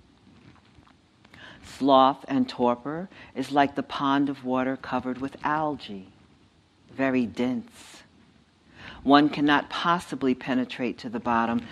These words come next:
because you can't see through the algae. It is a very heavy mind.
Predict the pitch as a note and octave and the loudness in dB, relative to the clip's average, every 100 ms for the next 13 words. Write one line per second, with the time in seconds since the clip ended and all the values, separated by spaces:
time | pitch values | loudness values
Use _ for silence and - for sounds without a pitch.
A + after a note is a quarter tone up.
0 | - - C3 C#3+ B2+ C3 - D3+ D3 - | -12 -6 -4 -2 -2 -4 -4 -6 -6 -6
1 | - - C#3+ C3+ - C#3+ E3+ D3 A#2+ A#2+ | -12 -2 -2 -2 -6 -10 -4 -2 -2 -6
2 | C3 A#3+ B2+ C#3 C#3+ B2+ A2+ G2+ G2+ _ | -10 -8 -6 -4 -6 -8 -12 -14 -16 _
3 | - _ _ _ _ _ _ _ _ - | -20 _ _ _ _ _ _ _ _ -4
4 | C3 A#2+ G2 C3 C3 B2+ A#2+ - C#3+ B2 | -4 -4 -4 0 0 0 -4 -8 -6 -4
5 | A2+ G2 F2+ F2+ E2 | -4 -6 -10 -14 -18